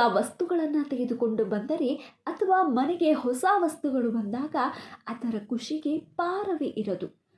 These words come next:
ಒಂದು ಕುಟುಂಬದಲ್ಲಿ ಮಗು ಜನಿಸಿದಾಗ ಎಷ್ಟು ಸಂತೋಷವಾಗುತ್ತೋ ಅಷ್ಟೇ ಸಂತೋಷ, ಖುಷಿಯನ್ನ ನಾವು ಮನೆಗೆ ತೆಗೆದುಕೊಂಡು ಬಂದಿರುವಂತಹ ಹೊಸ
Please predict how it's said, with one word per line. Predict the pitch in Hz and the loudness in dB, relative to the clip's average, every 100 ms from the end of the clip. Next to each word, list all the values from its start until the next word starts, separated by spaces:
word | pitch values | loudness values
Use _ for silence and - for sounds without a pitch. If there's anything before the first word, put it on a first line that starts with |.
| _ _ _ | _ _ _
ಒಂದು | 233 269 269 | 2 2 2
ಕುಟುಂಬದಲ್ಲಿ | 262 247 311 359 349 294 269 262 247 | 0 0 0 2 2 2 2 2 2
ಮಗು | 220 208 233 | 0 0 0
ಜನಿಸಿದಾಗ | 180 214 339 339 311 277 262 247 202 226 | 0 0 0 0 2 2 2 0 0 0
ಎಷ್ಟು | 370 - - 349 | -2 -2 -4 -4
ಸಂತೋಷವಾಗುತ್ತೋ | 320 247 262 277 285 247 226 262 - 226 - - - - - | -2 -4 -2 -4 -4 -2 -2 -4 0 0 0 -4 -18 -14 -10
ಅಷ್ಟೇ | 240 - - 403 415 | -8 -8 -2 0 2
ಸಂತೋಷ, | 403 339 330 349 320 349 330 330 | 2 0 2 2 2 2 0 0
ಖುಷಿಯನ್ನ | 247 226 320 359 370 294 339 - - - | -4 0 2 2 0 -2 -2 -6 -16 -8
ನಾವು | 269 311 302 302 | -2 2 4 4
ಮನೆಗೆ | 247 214 320 359 | 4 2 2 2
ತೆಗೆದುಕೊಂಡು | 349 320 302 302 294 277 | 0 0 0 0 0 2
ಬಂದಿರುವಂತಹ | 220 247 370 339 320 294 262 262 277 | 2 2 0 0 -2 -2 -4 -2 0
ಹೊಸ | 254 240 | 0 -2